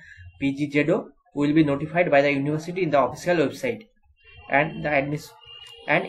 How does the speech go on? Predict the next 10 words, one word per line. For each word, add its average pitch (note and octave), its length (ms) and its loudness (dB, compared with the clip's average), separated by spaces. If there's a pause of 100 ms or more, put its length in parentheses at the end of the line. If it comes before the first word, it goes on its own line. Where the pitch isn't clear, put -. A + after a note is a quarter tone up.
in D#3 60 -2 (100)
admission C#3 340 -4 (100)
website C#3+ 380 0 (1400)
tentatively D3 540 -2
on A#3 60 0 (260)
পাঁচ F3 160 4 (280)
এক - 60 2 (100)
দু B2+ 120 -6
হাজার E3+ 220 4
বাইশ। A#2 220 2